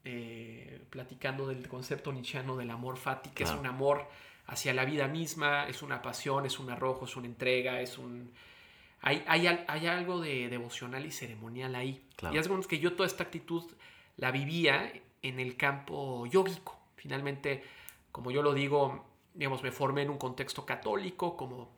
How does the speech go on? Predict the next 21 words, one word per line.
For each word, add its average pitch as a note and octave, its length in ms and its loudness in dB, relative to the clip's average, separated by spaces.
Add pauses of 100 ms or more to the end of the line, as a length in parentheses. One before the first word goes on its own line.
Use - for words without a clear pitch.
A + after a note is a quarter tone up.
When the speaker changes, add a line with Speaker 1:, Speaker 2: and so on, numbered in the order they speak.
(160)
Speaker 1:
la A#2+ 100 -6
gran C#3+ 240 10
mayoría B2+ 340 4
de B2+ 40 4
los C3 180 -2
mexicanos, D3 580 -2 (440)
pero C#3 160 -2
realmente E3 480 0
la C3 160 -2
llama C#3+ 460 2
que A#2+ 80 -8
encendió A#2+ 440 -6
mi C3+ 100 -6
corazón C3 600 -4 (420)
fue C#3+ 540 4
una C#3 240 -2
maestra B2+ 420 -2
de B2+ 60 -6
meditación A#2+ 580 -10
de B2 60 -4
India F#3 400 -6